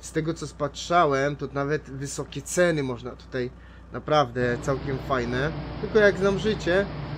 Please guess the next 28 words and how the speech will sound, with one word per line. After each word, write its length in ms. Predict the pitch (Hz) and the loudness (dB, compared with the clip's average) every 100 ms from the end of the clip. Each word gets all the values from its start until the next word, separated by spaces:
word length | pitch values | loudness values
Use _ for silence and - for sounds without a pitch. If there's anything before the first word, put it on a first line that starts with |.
| - 175 | -8 -4
to 60 | 202 | -2
będzie 200 | 185 190 | 2 4
wymagało 580 | 202 190 190 196 190 | 6 6 6 8 6
naprawdę 460 | 185 180 185 175 170 | 6 2 2 2 -2
dużo 280 | 165 160 156 | -4 0 0
roboty. 520 | 143 131 - 147 190 151 | 0 -2 -2 0 -2 -4
I 80 | 147 | -4
teraz 240 | 147 147 | -4 -6
tak, 180 | - - | -10 -10
sprawdźmy. 800 | - - 175 180 - 180 185 185 175 | -12 -6 -2 -2 -4 -2 0 0 -2
Tutaj 260 | 151 139 | -4 -4
są 240 | 131 131 127 | -4 -6 -4
drożdże. 880 | 147 165 180 156 - 190 190 190 185 - - - - 135 | -2 0 -2 -6 0 2 4 2 0 -8 -16 -16 -14 -10
Okej. 760 | 135 - 170 175 175 175 180 - - - - - - | -10 -6 -2 0 2 2 0 -4 -18 -18 -18 -12 0
Dobra. 380 | 190 131 127 127 - - - | 0 0 -4 -6 -14 -16 -8
Tutaj 260 | 240 262 - | 2 2 6
teraz 280 | 233 220 | 6 6
ta, 260 | - 214 190 | 8 8 8
y, 220 | 175 170 165 | 4 0 2
ten 140 | 190 | 2
browar 340 | 180 220 202 170 | 6 6 8 6
jest 280 | 160 - | 4 -2
wydajniejszy 840 | 147 147 170 185 170 180 175 180 165 | -4 0 6 6 8 4 4 2 2
o 60 | |
wiele. 400 | 143 139 143 185 190 - - - | 4 4 4 2 0 -14 -8 -2
No 100 | 208 | -2
tutaj, 460 | 214 214 202 190 - 156 | 4 8 8 8 2 -10
mm, 340 | 160 160 | -4 -4